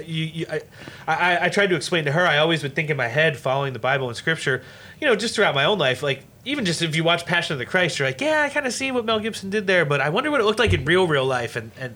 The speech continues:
that was, like, a real life instance of, like, something that happened that they said you would see again in the end times, and it happened, like, right before our eyes. He betrayed, you know, you know, the, the leader of the Republic, and then took his,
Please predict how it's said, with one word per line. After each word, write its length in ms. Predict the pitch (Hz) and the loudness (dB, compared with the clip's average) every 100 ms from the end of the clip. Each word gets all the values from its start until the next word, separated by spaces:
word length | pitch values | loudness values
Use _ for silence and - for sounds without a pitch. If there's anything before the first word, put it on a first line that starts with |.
| - | -4
that 120 | 156 190 | 0 2
was, 80 | |
like, 100 | 160 | 0
a 60 | 127 | 0
real 220 | 131 151 | 0 0
life 200 | 143 123 | 2 0
instance 380 | 185 190 139 113 | 0 -2 -8 -4
of, 140 | 127 123 | -2 0
like, 260 | 117 113 - - - - - | 0 -2 -8 -20 -20 -20 -6
something 280 | 151 147 | -2 0
that 140 | 131 117 | 0 2
happened 480 | 160 151 131 120 - - - - - - - - - 143 - - 147 | 0 2 0 -2 -12 -20 -20 -20 -20 -20 -20 -20 -16 -16 -16 -10 0
that 160 | 156 151 | 2 2
they 120 | 147 | 0
said 320 | - 240 277 | 2 2 4
you 100 | 220 | 2
would 140 | 160 | 0
see 220 | - 254 277 | 0 0 0
again 300 | 170 151 139 | 2 0 0
in 80 | |
the 140 | 135 147 | -2 0
end 160 | 226 | 0
times, 400 | 202 143 127 120 | 0 0 0 -4
and 200 | 123 123 127 | -8 -6 -4
it 140 | 127 | -2
happened, 320 | 147 160 139 | -2 -2 -2
like, 160 | 117 131 | -4 -2
right 160 | 123 | -4
before 240 | - - 117 | -4 -4 -2
our 80 | 135 | 0
eyes. 260 | 139 113 | 0 -2
He 80 | 117 | -8
betrayed, 560 | 104 107 139 139 147 147 - - - - - - - | -10 -2 0 2 0 -6 -16 -20 -20 -20 -20 -18 -8
you 140 | 156 | -4
know, 180 | 143 135 | -2 -2
you 160 | 151 | -2
know, 160 | 143 127 | 0 0
the, 200 | 123 123 - | -2 -6 -6
the 120 | 139 | -6
leader 260 | 131 139 147 | -2 0 2
of 80 | 135 | 0
the 80 | 127 | -2
Republic, 480 | 139 139 147 151 | 0 0 0 -2
and 120 | 131 127 | -2 -2
then 200 | 123 113 | -4 -4
took 200 | 143 - | -6 -2
his, 360 | 131 120 - | -2 -2 -8